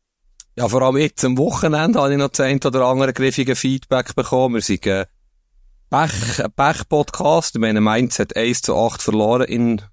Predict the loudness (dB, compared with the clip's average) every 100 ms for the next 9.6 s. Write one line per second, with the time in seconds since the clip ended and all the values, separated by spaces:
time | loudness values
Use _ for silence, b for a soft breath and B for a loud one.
0 | -4 0 2 2 2 2 0 0 -2 -2
1 | -2 -2 -2 -6 B B _ 0 0 2
2 | 0 0 2 2 2 0 0 0 0 -10
3 | _ _ _ _ 0 0 2 0 0 0
4 | 0 0 0 -2 0 2 2 -2 -6 0
5 | 2 2 2 0 0 0 0 0 -2 -2
6 | 0 2 0 0 0 -2 -2 -4 -4 -6
7 | -2 0 0 2 0 0 0 2 2 2
8 | 0 -2 -2 0 0 2 2 2 2 0
9 | 2 0 0 0 -2